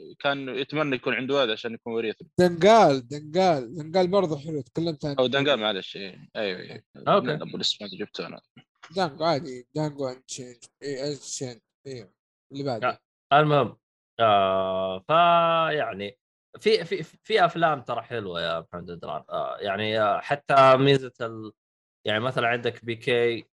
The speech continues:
Speaker 3: أعتقد حتى فيلم اللي أنت قلته ما فيها اللي هو استهبال، آه، الهنود.
Speaker 2: أبدًا مو كوميدي، أبدًا مو كوميدي.
Speaker 3: ما
Speaker 2: تعرف
Speaker 3: أتكلم
Speaker 2: كم
Speaker 3: عن
Speaker 2: عبد ال-،
Speaker 3: كوميدي، أتكلم
Speaker 2: عبد الله، تعرف
Speaker 3: استهبال.
Speaker 2: هذا كم أخذ؟ ثمانية في إم دي بي،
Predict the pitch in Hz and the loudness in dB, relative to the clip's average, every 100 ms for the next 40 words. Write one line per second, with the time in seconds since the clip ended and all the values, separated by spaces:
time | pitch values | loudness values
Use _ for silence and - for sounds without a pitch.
0 | _ _ 104 113 151 147 151 - 135 135 | _ _ -8 -6 -6 -6 -6 -6 -4 -2
1 | 123 120 113 113 110 110 104 117 113 131 | -2 -4 -4 -4 -4 -4 -4 -4 -4 -4
2 | 165 175 156 151 123 117 113 113 - 110 | 2 2 2 0 0 0 -2 -2 -6 -10
3 | 107 113 101 98 95 90 90 85 80 - | -4 -2 -2 -6 -10 -10 -10 -6 -6 -8
4 | _ _ - 98 110 170 175 160 156 156 | _ _ -8 -4 0 2 4 2 2 -2
5 | 151 - 156 143 135 135 170 170 165 156 | -8 -8 -10 -6 -6 -2 0 2 2 2
6 | 143 135 143 131 131 - _ 175 240 - | -2 -8 -12 -8 -8 -8 _ 6 6 6
7 | 170 147 185 160 208 117 104 104 92 120 | 4 6 4 4 2 2 -4 -4 -2 -2
8 | 156 147 226 196 - 233 127 123 175 - | 0 2 4 4 2 0 2 0 0 -4
9 | 190 165 160 156 190 - _ _ - 180 | -4 -2 -4 -2 -6 -8 _ _ -6 0
10 | 185 151 131 - - 143 143 139 139 139 | 0 0 -4 -10 -12 -10 -10 -6 -4 -4
11 | 135 | -4